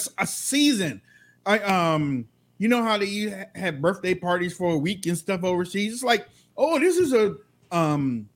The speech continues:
election month. Sooner or later, it's, well, actually, it's already election month. Um, with, uh, with these, uh, mail-in, mail-in ba-, you're gonna try to tell me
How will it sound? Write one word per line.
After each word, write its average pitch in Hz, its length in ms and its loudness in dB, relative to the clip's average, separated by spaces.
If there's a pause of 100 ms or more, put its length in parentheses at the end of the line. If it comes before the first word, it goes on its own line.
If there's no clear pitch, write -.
(180)
election 240 520 2
month. 202 300 2 (340)
Sooner 339 340 2
or 311 80 2
later, 330 340 -2
it's, 226 120 -4 (600)
well, 160 480 2
actually, 175 380 0
it's 165 80 0
already 247 300 -2
election 139 400 -2
month. 117 220 -4 (560)
Um, 120 640 -2 (300)
with, 156 280 -2
uh, 123 340 -4 (120)
with 147 180 -6
these, 143 340 -4
uh, 110 460 -6
mail-in, 165 680 2
mail-in 165 420 2
ba-, 170 180 -2 (600)
you're 233 140 -6
gonna 214 160 0
try 208 220 -4
to 226 60 -4
tell 208 280 -4
me 147 420 0